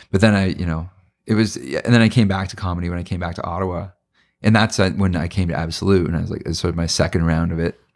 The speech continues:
Um, yeah. And Jay was great to me. Like he was, you know, I was, I was doing okay and he, he promoted me a lot faster than, you know, than Yucks did. So I was like, "I'm sticking with this guy. This guy's, he believes in me more than the other guys. So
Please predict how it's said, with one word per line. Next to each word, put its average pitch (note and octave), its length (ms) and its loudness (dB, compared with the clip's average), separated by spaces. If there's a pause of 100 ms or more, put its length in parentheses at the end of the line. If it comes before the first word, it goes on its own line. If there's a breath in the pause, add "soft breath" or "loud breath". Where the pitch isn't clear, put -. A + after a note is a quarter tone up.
(460 soft breath)
Um, E2 480 0
yeah. F#2 240 2 (140)
And F2 100 -2
Jay G2+ 160 6
was G2 140 4
great G2+ 200 4
to F#2+ 80 -2
me. E2+ 120 2
Like E2 200 -4
he - 140 -4
was, E2 340 -2 (580 loud breath)
you F2+ 100 2
know, E2+ 120 4
I F2 120 2
was, E2+ 340 -2
I F2+ 60 2
was F2 80 2
doing F2+ 180 4
okay F#2+ 500 4
and E2+ 120 0
he, E2 160 0
he E2+ 120 0
promoted F2+ 400 2
me F2 100 2
a F2 60 2
lot F2 200 0
faster D#2+ 420 0
than, E2+ 340 -2 (140)
you F2 120 -4
know, E2+ 280 0
than F2 120 -2
Yucks F2+ 280 2
did. F2 240 2
So E2 200 0
I D#2 100 2
was D#2+ 140 -2
like, D2+ 220 -4
"I'm F2 80 -2
sticking F2 240 0
with E2+ 100 4
this A#2 120 4
guy. F2 240 2
This F2+ 180 -6
guy's, F2 320 0 (140)
he F#2 100 -2
believes F2+ 320 4
in G2 80 6
me F#2+ 140 6
more E2+ 260 0
than E2+ 220 -4 (680 loud breath)
the F2+ 60 2
other F#2 100 6
guys. G#2 340 2
So F2 320 0